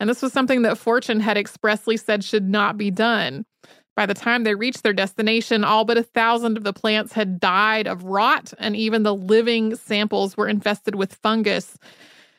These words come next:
The first year of Fortune's work was for nothing. And then on the upside, the first year had also been spent researching green tea.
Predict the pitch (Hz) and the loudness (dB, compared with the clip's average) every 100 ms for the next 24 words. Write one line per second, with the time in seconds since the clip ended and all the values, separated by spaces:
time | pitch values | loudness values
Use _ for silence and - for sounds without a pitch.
0 | _ _ _ - 220 - 262 285 294 - | _ _ _ -2 -2 2 2 4 2 -2
1 | 208 214 262 285 247 202 214 - 233 226 | -4 0 2 4 2 2 -2 0 -2 0
2 | 226 214 190 226 226 - 190 - 214 208 | -2 -2 0 0 0 -2 -6 -4 0 2
3 | 240 285 214 175 190 196 208 208 208 202 | 2 0 0 0 0 -2 0 2 2 -2
4 | - 214 220 214 208 208 254 311 - 185 | -4 0 2 2 2 2 2 -2 -2 0
5 | 160 170 208 226 - 196 190 214 220 - | 0 0 -2 -6 -6 -6 0 0 0 -2
6 | 208 220 208 208 214 220 208 202 202 208 | 0 2 2 2 0 0 0 0 -2 -2
7 | 214 208 208 208 240 233 214 220 208 208 | -2 -2 -2 -2 0 0 0 0 0 0
8 | 294 392 339 220 170 175 214 | 0 0 0 -2 -4 -4 -6